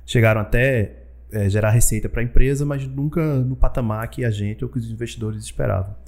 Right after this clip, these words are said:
Então, em dois mil e quatorze Aham. a gente meio que res-, resolveu puxar lá o, a empresa da tomada, encerrar, encerrar as operações. E aí, bom,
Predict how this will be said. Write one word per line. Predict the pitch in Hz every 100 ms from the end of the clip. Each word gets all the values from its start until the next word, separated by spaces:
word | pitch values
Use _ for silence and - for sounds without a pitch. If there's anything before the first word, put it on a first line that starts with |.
| - - - - -
Então, | 117 117 123
em | 123
dois | 123
mil | 123
e |
quatorze | 127 - 117 120
Aham. |
a | 123
gente | 127
meio | 117
que | 113 123 117
res-, | 113 110 107
resolveu | 107 107 113 113 110 101 - - - - - - - -
puxar | - - 110 101
lá | 98 95 104 - - -
o, | 117 104 - -
a | 104
empresa | - 104
da | 104
tomada, | 101 120 117 135 147 - - - - - - - -
encerrar, | 110 - 107 104 104 104 107 - - - - - - - - - -
encerrar | 98 92 101 104
as | 98
operações. | 95 104 101 110 104 123 - - - - - - - - -
E | 110 104
aí, | 104 104 117
bom, | 131 120 104 90